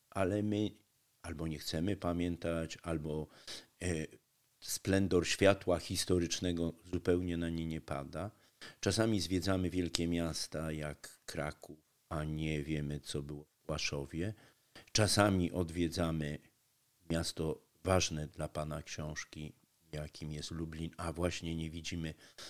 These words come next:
tych wszystkich niuansów, które w historii pańskiego miasta opisywanego przez pana są ukryte. Nie znamy tych miejsc rozrzuconych gdzieś tam, e, na dzisiejszych kresach wschodnich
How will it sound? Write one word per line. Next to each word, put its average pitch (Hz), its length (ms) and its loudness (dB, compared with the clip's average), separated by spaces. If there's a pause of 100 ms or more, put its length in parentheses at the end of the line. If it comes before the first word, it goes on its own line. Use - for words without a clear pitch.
(120)
tych - 200 -4
wszystkich 85 420 -2
niuansów, 85 640 2
które 80 360 -2
w - 320 -12
historii 85 640 -2 (420)
pańskiego 80 580 -4
miasta 78 540 -6 (380)
opisywanego 78 720 -2
przez - 220 -10
pana 80 300 -6
są 78 280 -10
ukryte. 82 580 -2 (460)
Nie 95 120 2
znamy 101 360 6
tych 90 260 -2
miejsc 92 560 2 (180)
rozrzuconych 85 840 2
gdzieś 82 340 -2
tam, 87 240 0 (560)
e, 82 380 0
na 85 360 -4 (520)
dzisiejszych 85 600 4
kresach 82 440 0
wschodnich 73 540 -6